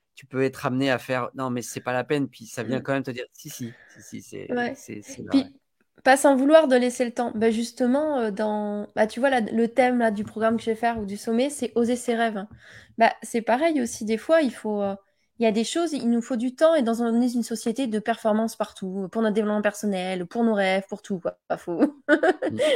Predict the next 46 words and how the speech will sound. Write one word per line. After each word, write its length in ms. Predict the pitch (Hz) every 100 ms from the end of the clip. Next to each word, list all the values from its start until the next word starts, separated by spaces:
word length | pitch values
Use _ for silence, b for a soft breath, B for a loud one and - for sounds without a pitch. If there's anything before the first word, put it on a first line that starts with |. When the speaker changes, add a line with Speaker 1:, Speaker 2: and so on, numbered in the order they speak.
| -
Speaker 2:
faut 140 | - -
être 120 | 143 139
performant. 800 | - 285 285 233 220 220 240 233 254
<laughs> 400 | 277 294 302 - -
Speaker 1:
C'est 140 | -
ça. 280 | 240 113 679 554 359 B B 285 B B 640 523 277
Speaker 2:
Je 60 | -
crois 160 | 277
que 60 | 285
t'as, 240 | 226 208
t'as, 200 | 208 208
t'as 140 | 202 202
une 120 | 214
question 300 | 208 214 254
au 40 |
niveau 180 | 226 202
du 100 | 190
succès, 400 | 208 202 - 254
mais 100 | 226
c'est 120 | 214
ça. 180 | 208 196
Il 40 | 180
y 20 |
a 80 | 180
tellement 480 | 254 247 247 294
ce 120 | 294 220
besoin 580 | 196 247 233 247 285 277
de, 80 |
de, 600 | 208 190 185 190 190 190 185
de 180 | 196
je 60 | 190
sais 120 | 226
pas 140 | 220 220
quoi, 280 | - 226 233
de, 280 | 208 208 269 311 302
<laughs> 640 | 294 311 - 605 539 311 -
de 60 |
Speaker 1:
Mm. 100 | 262
Speaker 2:
reconnaissance 880 | 247 240 240 240 233 233 - 247 254
peut-être, 460 | 233 214 247 269 -
où, 140 | 220 208
et 80 |
du 140 | 202 208
coup, 160 | -
on 140 | 262 226
est, 200 | 196